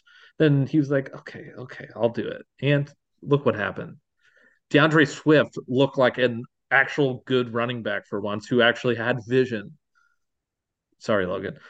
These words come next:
but <sighs> going after both of you here. But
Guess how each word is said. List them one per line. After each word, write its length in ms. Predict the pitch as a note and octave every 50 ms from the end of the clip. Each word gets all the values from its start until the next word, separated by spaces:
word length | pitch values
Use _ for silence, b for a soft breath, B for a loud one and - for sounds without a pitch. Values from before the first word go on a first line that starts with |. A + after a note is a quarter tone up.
| B B -
but 320 | C#3 C3 B2 A#2+ G#2+ - - - _ _ _ _ -
<sighs> 880 | - - - - _ _ _ _ _ _ _ _ _ _ _ - -
going 180 | - C3 C3 B2
after 200 | A#2 A2 - G#2
both 280 | F#2+ B2 A2+ G#2+ -
of 140 | - F#2+ F#2+
you 100 | F#2+ G2 F#2+
here. 300 | F#2+ F#2+ F#2+ F2+ F2+ - b b b b b b -
But 400 | C#3 C3 A#2+ A#2+ A#2 A2 - -